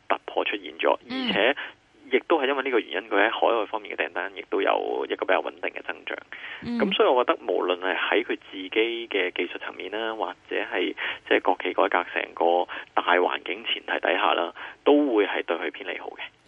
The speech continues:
Speaker 2: 但它技術是跟同業相比是最領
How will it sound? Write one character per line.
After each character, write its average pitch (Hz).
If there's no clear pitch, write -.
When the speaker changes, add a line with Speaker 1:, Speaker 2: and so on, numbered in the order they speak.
Speaker 2:
但 247
它 254
技 349
術 208
是 175
跟 226
同 151
業 214
相 214
比 170
是 165
最 165
領 -